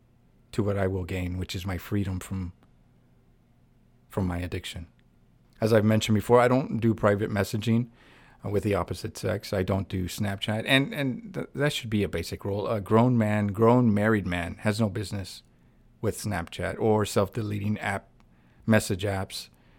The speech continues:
I try my, I try my best to be aware of my actions around women. I have to. I have to remain vigilant and strong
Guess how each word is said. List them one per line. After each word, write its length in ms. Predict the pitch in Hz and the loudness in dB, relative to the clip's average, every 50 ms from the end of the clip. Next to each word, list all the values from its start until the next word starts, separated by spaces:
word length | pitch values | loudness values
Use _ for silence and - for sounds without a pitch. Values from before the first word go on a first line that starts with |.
| _ _ _ _ _ _ _ - | _ _ _ _ _ _ _ -2
I 60 | 117 | 2
try 200 | 110 - 139 139 | 6 8 8 8
my, 160 | 156 151 135 78 - | 8 6 0 0 -2
I 80 | 113 | -2
try 200 | 113 - 139 147 | 0 2 2 2
my 120 | 156 143 113 | 4 2 2
best 320 | 101 110 110 117 - - | 2 0 -2 -2 -4 -6
to 60 | 110 | -4
be 120 | 107 101 101 | -2 -2 0
aware 540 | 101 95 98 98 95 95 95 92 92 92 - - | 0 0 0 0 2 2 0 0 -2 -6 -6 -4
of 160 | 110 98 - | -4 -4 -2
my 120 | 101 92 90 | -4 -4 -4
actions 480 | 87 87 92 90 - - 107 104 101 | -4 -4 -6 -6 -4 -4 -4 -4 -4
around 280 | 107 95 98 95 92 95 | -4 -4 -4 -4 -4 -2
women. 260 | 98 95 98 101 98 | -2 -2 -2 -2 -2
I 100 | 98 95 | -2 -2
have 340 | 90 90 98 104 123 - - | -4 -2 -4 -4 -4 -6 -8
to. 160 | - 82 78 - _ _ _ _ _ _ _ _ _ _ _ _ _ _ _ _ _ _ _ _ _ _ _ _ _ _ _ _ _ _ _ _ _ _ _ _ _ _ - | -12 -12 -12 -14 _ _ _ _ _ _ _ _ _ _ _ _ _ _ _ _ _ _ _ _ _ _ _ _ _ _ _ _ _ _ _ _ _ _ _ _ _ _ -2
I 100 | 101 101 | -2 0
have 200 | 104 104 101 - | 0 0 -2 -2
to 300 | - 110 104 104 101 104 | -2 -2 -2 -2 -2 -2
remain 420 | 107 104 95 95 107 98 95 92 | -4 -4 -2 -2 -2 -2 -2 -2
vigilant 500 | 90 95 95 92 101 101 98 101 - - | -2 -4 -4 -4 -4 -2 -2 -4 -4 -4
and 120 | - 95 85 | -6 -6 -6
strong 560 | - - - 107 101 101 98 95 92 95 | -6 -6 -4 -2 -2 -2 -2 -2 -4 -4